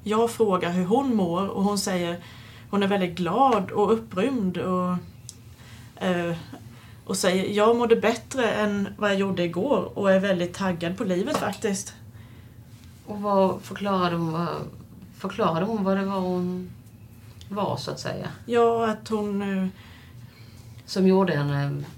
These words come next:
Speaker 1: att hon var lättad över att Tove var död.
Speaker 2: Att hon var lättad över att Tove var död?
Speaker 1: Mm.
Speaker 2: Uttrycktes det i klartext, alltså i ord?
Speaker 1: Ja, det gjorde det.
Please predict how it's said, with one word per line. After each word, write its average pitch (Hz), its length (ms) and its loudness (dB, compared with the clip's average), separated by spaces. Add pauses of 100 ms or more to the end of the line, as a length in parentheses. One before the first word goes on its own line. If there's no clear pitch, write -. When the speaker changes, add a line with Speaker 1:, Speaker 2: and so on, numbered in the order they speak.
(400)
Speaker 1:
att 226 160 -2
hon 226 420 2
var 233 120 8
lättad 226 440 0
över 185 220 4
att 180 100 -4
Tove 196 360 2
var 185 120 0
död. 180 460 0 (480)
Speaker 2:
Att 175 160 -4
hon 175 140 2
var 160 120 -2
lättad 165 560 -4
över 139 240 -2
att 147 100 -6
Tove 190 400 -2
var 165 160 -6
död? - 340 -4
Speaker 1:
Mm. 220 380 -2 (880)
Speaker 2:
Uttrycktes 185 680 -4
det 190 200 0
i - 40 -6
klartext, - 760 -2
alltså 151 500 -6 (160)
i 190 120 2
ord? 196 320 0 (120)
Speaker 1:
Ja, 208 360 -4 (600)
det 214 80 -8
gjorde 175 200 -6
det. 165 160 -6